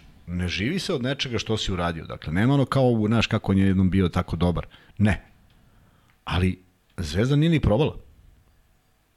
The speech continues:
Kako je on dospeo u tu situaciju da nije,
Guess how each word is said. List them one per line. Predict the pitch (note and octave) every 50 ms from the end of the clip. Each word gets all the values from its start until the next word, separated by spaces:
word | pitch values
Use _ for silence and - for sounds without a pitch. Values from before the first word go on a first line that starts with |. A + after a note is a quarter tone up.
| _ _ -
Kako | - - D3+ D#3+ - G3+
je | F#3+
on | F#3 F#3+ E3+
dospeo | C3+ C#3+ D#3+ - - - F#3+ F3+ E3+
u | C#3 - A#2 G2+ F#2+
tu | - - C#3 C#3+
situaciju | B2+ - B2 - - G#2+ A2+ B2 B2 - - D3 B2+
da | G#2+ G#2
nije, | G2+ G#2 A#2 B2 B2+ B2 B2